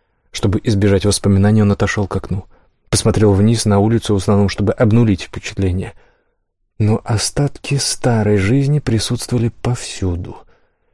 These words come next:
Ему вспомнилось, как он обычно парковал внизу машину напротив антикварного магазина,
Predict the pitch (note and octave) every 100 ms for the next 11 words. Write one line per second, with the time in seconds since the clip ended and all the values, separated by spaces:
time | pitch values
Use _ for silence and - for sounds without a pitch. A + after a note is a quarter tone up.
0 | _ _ _ _ G#2+ G#2+ G#2 - B2 B2
1 | A#2 G#2+ G#2 A2 G#2+ - G#2+ A2+ - G#2
2 | - A2 - G#2 G#2 G#2 G2 G#2 F#2+ G2+
3 | G2 F#2+ - B2 C3+ G#2+ - G#2+ G#2 -
4 | - - A#2 G#2+ G#2+ - G#2+ G2+ G2+ G#2
5 | G2+ F#2+ G2+ F#2 F#2+ F#2+ -